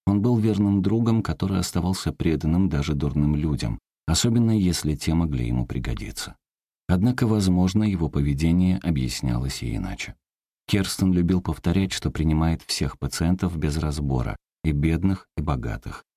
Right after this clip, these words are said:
Но это не совсем так. Элите он все же отдавал предпочтение, но в эту категорию входило много разных людей. Есть одна история о его пациентке в Париже. Как и многое остальное в жизни Керстена, она может быть апокрифом,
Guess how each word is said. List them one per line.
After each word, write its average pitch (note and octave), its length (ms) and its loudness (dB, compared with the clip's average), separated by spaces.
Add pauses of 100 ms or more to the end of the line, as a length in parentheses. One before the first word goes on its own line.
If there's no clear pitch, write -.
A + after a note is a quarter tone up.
(140)
Но F#2 360 4
это G#2 400 0
не G2 200 2
совсем C#2 380 -4
так. - 220 -12 (400)
Элите G2+ 500 2
он F#2+ 300 2
все G#2+ 300 2
же G#2+ 140 4
отдавал F#2 380 4
предпочтение, C2+ 840 -2
но C2+ 160 2
в D2 80 2
эту C#2+ 140 0
категорию E2 500 0
входило E2 460 0
много C2+ 440 2
разных B1+ 420 -4
людей. C2+ 380 -6 (640)
Есть G#2+ 260 2
одна A2 240 4
история G#2+ 420 2
о - 120 -2
его F2+ 220 2
пациентке F#2 520 0
в - 100 -6
Париже. A#1+ 520 -2 (260)
Как - 180 0
и F2+ 40 4
многое F2 500 4
остальное E2 500 2
в C2 60 -2
жизни C#2+ 320 0
Керстена, F#2+ 640 0
она D2 300 2
может C#2 340 0
быть D2+ 300 -6
апокрифом, - 720 -10